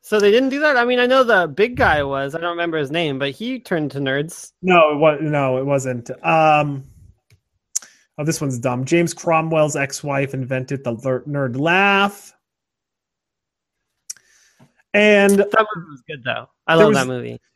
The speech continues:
Speaker 2: there was no Spanish word for nerd at the time of the movie screening, so they called it Revenge of the Freshmans.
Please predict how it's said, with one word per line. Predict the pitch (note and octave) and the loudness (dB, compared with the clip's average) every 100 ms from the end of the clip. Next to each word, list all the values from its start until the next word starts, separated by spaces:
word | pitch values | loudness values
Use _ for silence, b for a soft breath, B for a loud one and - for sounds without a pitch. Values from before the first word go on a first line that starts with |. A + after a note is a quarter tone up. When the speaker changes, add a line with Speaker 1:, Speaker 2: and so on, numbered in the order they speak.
| _ | _
Speaker 2:
there | G3+ | 0
was | G3+ G3 | 2 6
no | A#3 B3 | 6 6
Spanish | - - A3+ A3+ - | 2 0 2 2 -2
word | G#3+ A3 A3 | 2 2 2
for | G#3 | 0
nerd | F3+ F#3+ G3+ A3 A3+ | 0 0 2 0 0
at | F#3+ F#3+ | -4 -2
the | F3+ | -6
time | - F#3+ G3 | -4 -4 -4
of | F3+ | -2
the | E3+ | 0
movie | E3+ F3+ E3+ | 2 2 0
screening, | - F#3 F3+ G3+ G#3 | -4 -2 0 0 -2
so | G3 | -4
they | E3 E3 D#3 D3+ _ | -2 0 -2 -4 _
called | - F#3+ F#3+ F3+ | -8 0 2 2
it | F3 E3 | 0 0
Revenge | E3 D3+ E3+ F#3 E3 | -2 2 0 0 0
of | F3 D3+ | -2 -2
the | C#3+ | -6
Freshmans. | - D3+ D3+ - F3+ F#3 G#3 G#3 - | -6 -4 -4 -4 -2 -2 -2 -4 -6